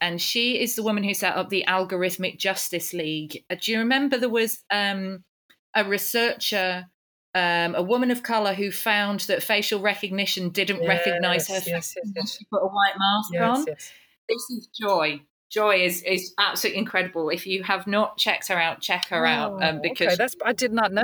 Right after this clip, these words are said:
Speaker 2: that. No, how do you spell her last name?
Speaker 1: Uh, B U O L A M W I N I.
Speaker 2: Okay.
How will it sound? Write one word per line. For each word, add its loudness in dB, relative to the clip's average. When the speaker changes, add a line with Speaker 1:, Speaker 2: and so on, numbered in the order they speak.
Speaker 2:
that. 2
No, 0
how 0
do -2
you -2
spell 2
her 0
last -2
name? -6
Speaker 1:
Uh, 6
B 4
U 2
O 2
L 4
A 2
M 0
W 0
I -2
N -2
I. -4
Speaker 2:
Okay. -4